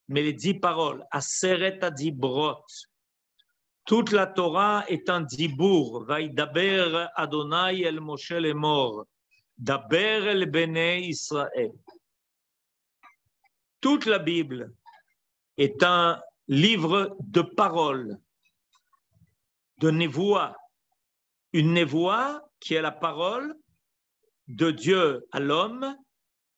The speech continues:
et la parole du prophète au peuple. La Torah attribue à la parole de l'homme une force créative énorme.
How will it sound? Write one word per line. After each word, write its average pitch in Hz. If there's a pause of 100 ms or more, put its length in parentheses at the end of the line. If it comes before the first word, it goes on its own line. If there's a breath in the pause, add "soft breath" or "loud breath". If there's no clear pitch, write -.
et 165
la 160
parole 170
du 151
prophète 214 (160)
au 185
peuple. 160 (2500)
La 160
Torah 247 (460)
attribue 170 (760)
à 147
la 147
parole 185
de 147
l'homme 214
une 151
force 220
créative 190 (200)
énorme. 143